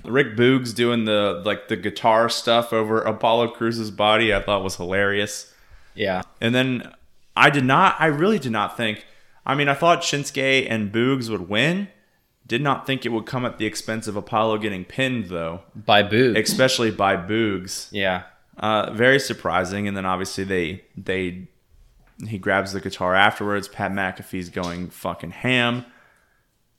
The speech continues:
Speaker 1: And they celebrate next to the table and, uh, do some dancing,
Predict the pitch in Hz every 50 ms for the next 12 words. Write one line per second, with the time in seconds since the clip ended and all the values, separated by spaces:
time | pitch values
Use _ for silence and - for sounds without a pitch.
0 | _ _ _ _ _ _ _ _ _ _ _ _ - 107 104 104 104 104 104 104
1 | 104 104 110 107 104 - - 127 135 143 127 127 135 139 139 131 - - - -
2 | 120 123 127 127 - 143 131 104 - 123 113 117 117 117 120 123 123 127 - -
3 | - - - _ _ - 98 101 107 107 107 107 107 107 104 104 107 107 107 104
4 | 101 113 117 - 113 110 101 110 117 127 131 - - 123 131 131